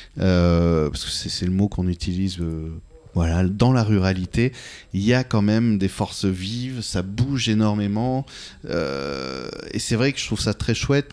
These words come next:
qu'il y ait des structures et, et des hommes comme toi qui, qui participent de ça. C'est...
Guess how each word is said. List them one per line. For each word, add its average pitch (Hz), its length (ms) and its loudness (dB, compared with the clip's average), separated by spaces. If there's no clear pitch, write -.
qu'il - 180 0
y 117 40 6
ait 117 60 4
des 104 120 0
structures 131 720 0
et, 92 420 -2
et 87 60 -6
des 85 180 -4
hommes 131 220 0
comme 101 240 0
toi 131 220 0
qui, 98 260 -4
qui - 120 -14
participent - 580 -4
de 107 100 -2
ça. 101 240 0
C'est... 98 460 -2